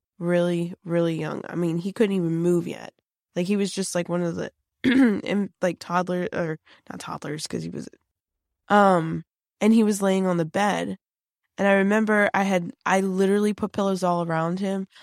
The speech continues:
I put pillows, like, on the bed. I put pillows on the floor. I put pillows everywhere. And I remember I had, um, and this is before, like, I, I mean, I had abilities,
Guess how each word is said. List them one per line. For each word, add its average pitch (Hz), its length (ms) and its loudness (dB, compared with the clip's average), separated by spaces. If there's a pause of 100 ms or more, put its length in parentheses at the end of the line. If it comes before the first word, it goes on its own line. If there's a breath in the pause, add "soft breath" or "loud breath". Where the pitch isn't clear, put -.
(100)
I 190 80 -4
put 180 220 -2
pillows, 202 500 -2
like, 170 260 -4
on 180 220 2
the 208 80 2
bed. 202 420 0
I 185 60 -4
put - 200 -12
pillows 180 300 0
on 170 120 0
the 160 60 -4
floor. 220 640 0
I 190 60 0
put 190 240 -4
pillows 185 380 -2 (200)
everywhere. 180 760 -2 (800)
And 180 480 2 (100)
I 190 100 0
remember 208 380 2
I 180 180 0
had, 175 600 -4 (500)
um, 170 720 -4 (840)
and 233 120 4
this 311 100 4
is 339 120 2
before, 240 460 2
like, 196 220 0
I, 180 280 0 (220)
I 208 60 2
mean, 220 180 4
I 190 80 2
had 202 260 0
abilities, 262 640 2